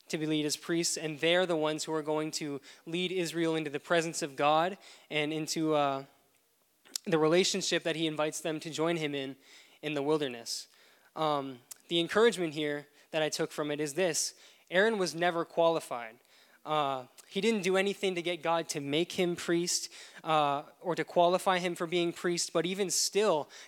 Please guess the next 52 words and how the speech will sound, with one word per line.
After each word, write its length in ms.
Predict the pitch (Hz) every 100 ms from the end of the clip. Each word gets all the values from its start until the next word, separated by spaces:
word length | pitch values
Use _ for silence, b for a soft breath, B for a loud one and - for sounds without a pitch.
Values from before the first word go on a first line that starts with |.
| B
God's 260 | 185 175
vision 400 | 139 156 208 220
for 160 | 202 190
Aaron 400 | 165 165 165 165
and 160 | 170 156
his 100 | 135
purpose 400 | - 196 202 202
for 140 | 180
Aaron 300 | 165 160 156
was 120 | 151
so 300 | - - 185
much 260 | 208 220 -
greater 260 | 180 175
than 140 | 165 151
Aaron's 300 | 151 151 139
mistakes 680 | 135 - 170 185 - - - B B
and 120 | 160 143
his 140 | 143
past 600 | - 190 180 190 - - B B
and 120 | 151
his 180 | 147 -
faults 420 | - 170 190 -
that 160 | 156 170
God 240 | 165 170
saw 300 | - 180 208
Aaron's 380 | 196 190 185 185
potential, 760 | 170 - 233 247 - 151 147 - B B -
and 100 | 170
God 220 | 170 165
looked 240 | 190 -
at 100 | 202
him 140 | 196 196
and 100 | 175
he 80 |
said, 400 | 165 - 170 139
"That 320 | 131 180 214 185
is 140 | 165
who 100 | 180
I 100 | 170
want 220 | 165 165
to 100 | 156
intercede 380 | 156 156 - 165
for 160 | - 151
Israel. 480 | 156 143 139 131 - B B B -
That's 220 | 170 -
who's 120 | 175
gonna 160 | 160 151
lead 180 | 151
them 120 | 143 143
into 160 | 139
my 140 | 139 139
presence." 560 | - 190 143 120 -